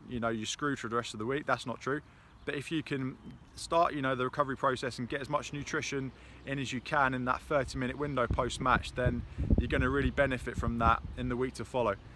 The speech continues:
Now, lots of players get this slightly wrong, so they understand that bit, that's fine, but they get this slightly wrong. So they think that protein is the most important thing to be getting in after a match, which is understandable because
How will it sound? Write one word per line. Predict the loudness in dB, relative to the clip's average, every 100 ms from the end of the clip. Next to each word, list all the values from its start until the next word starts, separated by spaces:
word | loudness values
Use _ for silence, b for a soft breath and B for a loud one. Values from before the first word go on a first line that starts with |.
| B B 2
Now, | 4 6
lots | 6 2 0
of | 0
players | 4 6 4 0 -6 -2
get | -2 0
this | -2
slightly | 2 2 2
wrong, | 0 0 0
so | 0
they |
understand | 0 -2 -2 0 2
that | 4 2 2
bit, | 0 -2 -4
that's | -4 -4
fine, | 0 2 2
but | 2 -2
they | 0
get | -2
this | -4
slightly | -2 -2 0
wrong. | 0 0
So | 0 0 0 0 B B B -4
they | -4
think | 0 -2 -2 -12 -4
that | -2 -2
protein | 0 4 4 2 -2 -2
is | -4
the | -2
most | 0 0 -2
important | -4 -4 -4 -4
thing | -6 -4
to | -4
be | -2
getting | 0 0
in | 0 -2 -4 -12 -2
after | -2 0 4
a |
match, | 6 6 0
which | -8 -2
is | 0
understandable | 2 2 2 2 0 -2
because | -2 -4 -6